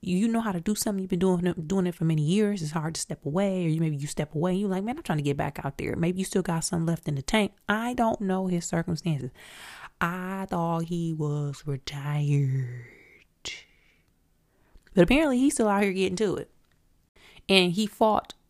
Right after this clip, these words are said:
one of the Gotti grandchildren, like, like the, like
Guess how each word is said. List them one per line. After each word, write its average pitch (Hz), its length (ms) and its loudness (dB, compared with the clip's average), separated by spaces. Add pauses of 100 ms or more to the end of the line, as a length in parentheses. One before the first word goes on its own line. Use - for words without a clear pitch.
(380)
one 202 240 4
of 175 100 2
the 165 80 6
Gotti 190 640 2 (180)
grandchildren, 233 720 4
like, 185 320 -2
like 170 340 0
the, 160 180 4
like 147 320 -2